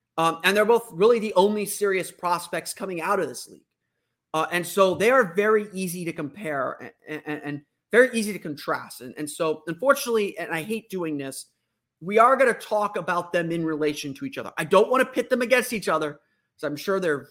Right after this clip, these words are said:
very friendly. They're brothers. You know, I'm sure they love hanging out with each other. They're touring the N B A circuit. I saw that they both worked out for the Blazers earlier this week, um, and were made available. Um,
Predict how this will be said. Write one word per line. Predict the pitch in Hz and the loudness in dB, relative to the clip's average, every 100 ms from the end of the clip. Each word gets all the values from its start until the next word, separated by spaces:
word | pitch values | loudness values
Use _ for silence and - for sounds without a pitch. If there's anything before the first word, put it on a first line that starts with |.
| - | 2
very | 170 214 208 | 4 6 4
friendly. | - 202 208 208 | 2 2 2 -4
They're | 165 147 | -4 -4
brothers. | 160 165 202 190 175 - | 0 2 2 -2 -6 -8
You | 151 | -8
know, | 143 | -6
I'm | 143 | -8
sure | - 185 | -6 -2
they | 185 | 0
love | 156 156 175 | 0 0 0
hanging | 180 196 | -2 -2
out | 185 185 | 0 0
with | 151 | -2
each | 147 - | -8 -6
other. | 151 143 143 _ _ _ - | -4 -4 -8 _ _ _ -4
They're | 147 | -4
touring | - 196 185 185 | -2 0 0 0
the | 175 | -4
N | 180 | -4
B | 180 | -4
A | 175 | -4
circuit. | 165 175 180 - - | -4 -4 -4 -8 -8
I | 156 | -6
saw | 165 175 | -2 -4
that | 156 | -4
they | 151 | -2
both | 175 180 175 | 2 2 2
worked | 170 170 | -4 0
out | 165 | -2
for | 156 | -2
the | 139 | -8
Blazers | 139 156 156 170 160 - _ _ _ - | -4 -2 -2 -6 -8 -12 _ _ _ 2
earlier | 170 180 170 | 2 2 -2
this | 170 170 | -6 -8
week, | 170 165 _ | -8 -10 _
um, | 139 139 - | -6 -4 -4
and | 143 | -4
were | 135 | -4
made | 131 | -6
available. | 127 131 131 151 _ _ _ _ - | -6 -8 -6 -8 _ _ _ _ -4
Um, | 156 156 | -2 -2